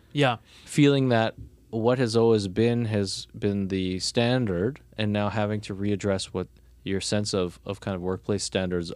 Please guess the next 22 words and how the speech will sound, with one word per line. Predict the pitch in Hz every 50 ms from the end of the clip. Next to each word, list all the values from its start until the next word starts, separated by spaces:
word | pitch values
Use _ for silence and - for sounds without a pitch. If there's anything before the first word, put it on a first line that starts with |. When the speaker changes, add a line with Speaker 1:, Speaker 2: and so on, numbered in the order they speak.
| -
Speaker 2:
are | 104 113 131 143 117
based | 95 87 - 101 98 95 - -
off | 98 90 90 -
of | 92 87 - -
people's | - - - - 90 95 87 87
new | 92 95 104 113 117 113
experiences. | 107 - - - 120 135 156 151 110 - - - - - - 139
Speaker 1:
Yeah. | 143 147 131 120 - - _ - - - -
Speaker 2:
Right? | - 95 107
Speaker 1:
Yeah, | 156 180 196 175 160 -
and | 196 208 220
I | 202
think | - 247 - 240
it, | 180 -
it's, | 170 - - -
it's, | 190 170 - - - -
it's | - 175 - -
like | 175 196 214 214 - - _ 165
any | 165 165 190 196 180 156
new | 135 135 135 143 151 156 151 151
thing | 131 - - - - 160 156 151 131 117 117 127 131
for, | 120 - - - 135 127 127 127 127